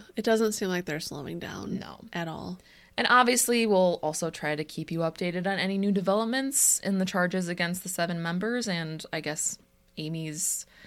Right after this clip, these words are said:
Speaker 2: autopsy. But right
Speaker 1: Mm-hmm.
Speaker 2: now, still fresh, so that's all we got for you.
Speaker 1: Yeah, this was, like, our most contemporary one.
Speaker 2: Yeah.
Speaker 1: Yeah, and very fun. Love
Speaker 2: Very
Speaker 1: Occult.
Speaker 2: fun.
Speaker 1: This is my favorite cult.
Speaker 2: This is a
Speaker 1: I
Speaker 2: fun cult.
Speaker 1: It's such a fun
Speaker 2: <laughs> Cult
Speaker 1: cult,
Speaker 2: can be
Speaker 1: dude.
Speaker 2: fun.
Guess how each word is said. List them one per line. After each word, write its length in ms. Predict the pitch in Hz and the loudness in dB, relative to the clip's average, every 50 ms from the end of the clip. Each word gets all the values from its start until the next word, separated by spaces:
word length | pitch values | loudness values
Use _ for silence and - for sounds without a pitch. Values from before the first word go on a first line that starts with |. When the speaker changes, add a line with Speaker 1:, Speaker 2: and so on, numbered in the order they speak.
| - - - _ _ _ _ | -20 -20 -20 _ _ _ _
Speaker 2:
autopsy. 760 | - - 185 175 - 226 214 220 220 - - 240 233 240 240 226 | -8 -6 -6 -4 -2 -2 -2 -2 -2 -4 -6 -6 -4 -6 -6 -6
But 380 | 208 208 185 175 175 185 180 | -4 -2 0 2 2 2 4
right 160 | 180 185 196 202 | 6 6 6 6
Speaker 1:
Mm-hmm. 40 | 202 | 6
Speaker 2:
now, 420 | 208 202 202 202 196 202 202 208 - - _ | 6 6 8 6 4 2 0 -4 -8 -12 _
still 320 | - - - - 254 269 | -12 -8 -2 0 0 0
fresh, 460 | 269 - 226 220 220 226 220 - - | 2 4 6 6 6 4 2 -2 -6
so 520 | - - - 185 180 175 175 170 170 170 190 190 - _ _ _ - | -4 -2 -2 0 0 0 0 0 -2 -4 -6 -8 -12 _ _ _ -10
that's 180 | - 214 - | -10 -8 -6
all 140 | 254 247 254 | -4 -4 -4
we 80 | 285 269 | -4 -4
got 240 | 220 311 - - - | -2 -2 -2 -2 -2
for 200 | - - 165 147 | -4 -4 -6 -4
you. 160 | 139 - - - - _ _ | -4 -6 -8 -8 -12 _ _
Speaker 1:
Yeah, 260 | - 170 180 226 202 | -4 -2 -2 0 -2
this 160 | 147 160 - - | -2 -4 -4 -4
was, 100 | 190 190 | -4 -4
like, 180 | 190 180 175 180 | -4 -4 -4 -4
our 140 | 170 165 165 | -4 -4 -4
most 520 | 165 165 160 160 156 156 160 - - - | -4 -4 -4 -4 -6 -6 -6 -8 -8 -8
contemporary 580 | - 180 170 170 151 160 - 175 165 165 170 170 | -6 -6 -6 -4 -6 -6 -6 -6 -6 -6 -6 -6
one. 280 | 165 185 240 226 175 - - _ _ _ - | -6 -6 -4 -6 -6 -8 -10 _ _ _ -10
Speaker 2:
Yeah. 260 | 170 147 156 196 226 - - - _ _ | -8 -6 -6 -6 -8 -8 -12 -20 _ _
Speaker 1:
Yeah, 220 | - 175 196 196 175 170 - | -10 -8 -6 -6 -6 -4 0
and 120 | 190 190 175 | 0 0 2
very 180 | 165 165 196 | 2 0 -2
fun. 300 | 208 - 160 170 151 156 - - _ _ _ - | -2 -4 -6 -6 -6 -8 -10 -14 _ _ _ -4
Love 180 | - 160 151 | -2 0 0
Speaker 2:
Very 140 | 156 226 - | 2 0 0
Speaker 1:
Occult. 280 | - 247 240 233 233 - | 2 2 2 2 2 0
Speaker 2:
fun. 320 | - 151 - - - 185 180 | -4 -8 -10 -10 -10 -8 -6
Speaker 1:
This 180 | 170 160 - | -6 -6 -4
is 80 | 170 175 | -4 -4
my 120 | 170 143 | -4 -4
favorite 320 | 175 - 160 190 226 196 - | -4 -4 -4 -2 -4 -4 -6
cult. 320 | - 151 147 156 - - - _ _ _ - - - _ _ _ _ _ _ _ | -6 -8 -8 -8 -8 -10 -14 _ _ _ -20 -20 -20 _ _ _ _ _ _ _
Speaker 2:
This 160 | - 202 180 | 4 4 4
is 80 | 170 151 147 | 6 4 2
a 20 | |
Speaker 1:
I 40 | - | 0
Speaker 2:
fun 480 | - - - 294 294 269 285 269 185 - | -2 0 2 4 4 4 2 0 -4 -4
cult. 460 | - - - - - - - 233 - - - | -8 -10 -10 -10 -4 0 2 2 2 4 6
Speaker 1:
It's 180 | 233 233 220 - | 6 6 8 6
such 300 | - - - 214 214 - | 4 2 2 4 6 6
a 100 | 269 294 | 6 6
fun 320 | - - 226 220 208 208 | 6 6 8 8 8 8
Speaker 2:
<laughs> 0 | |
Cult 100 | 202 - - | 4 4 6
Speaker 1:
cult, 380 | 196 185 220 226 - - - | 8 10 10 8 6 4 0
Speaker 2:
can 100 | - 185 175 | 0 2 4
be 100 | 170 180 | 4 2
Speaker 1:
dude. 100 | 180 - - | 2 0 -2
Speaker 2:
fun. 340 | - - - - - 294 | -4 -6 -6 -6 -8 -12